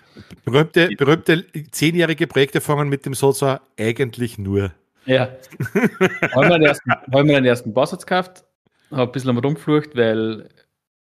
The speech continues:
Speaker 2: äh, keine Ahnung, scheiß Elektrikplan und sowas, ich hab keine Ahnung, was das ist. Ich hab nämlich geglaubt, da kommt der Bausatz daher und das ist mit Fotos toll einfach beschrieben. Das gehört da rein, das gehört da rein, da, da, da. Nein, es ist ein Elektrikplan.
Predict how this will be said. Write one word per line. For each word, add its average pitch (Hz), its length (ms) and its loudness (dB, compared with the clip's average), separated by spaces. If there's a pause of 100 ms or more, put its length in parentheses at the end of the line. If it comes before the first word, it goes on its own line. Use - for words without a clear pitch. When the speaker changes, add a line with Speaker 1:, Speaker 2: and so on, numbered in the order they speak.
(140)
Speaker 2:
äh, 117 400 -6 (280)
keine 120 220 2
Ahnung, 127 440 0 (300)
scheiß 117 460 -4
Elektrikplan 120 720 -4
und 120 100 -4
sowas, 117 440 -2
ich 120 80 -8
hab - 40 -20
keine 113 240 -4
Ahnung, 113 160 -4
was 110 120 -6
das - 180 -18
ist. 123 180 -8
Ich 123 60 -4
hab 117 60 -10
nämlich 113 220 -6
geglaubt, - 280 -8
da 113 40 -8
kommt 113 200 -8
der 110 60 -8
Bausatz 101 360 -8
daher 110 260 -6
und 104 120 -10
das 104 80 -14
ist 104 60 -16
mit 107 160 -10
Fotos - 380 -10
toll 104 200 -6
einfach 101 240 -12
beschrieben. 104 460 -6 (640)
Das 95 200 -12
gehört - 220 -10
da 135 100 2
rein, 131 260 2
das 104 200 -10
gehört - 200 -16
da 120 140 0
rein, 117 180 0
da, 101 120 -12
da, 95 180 -14
da. 113 460 -10
Nein, 95 300 -4
es - 100 -16
ist 107 120 -6
ein 107 100 -4
Elektrikplan. - 600 -12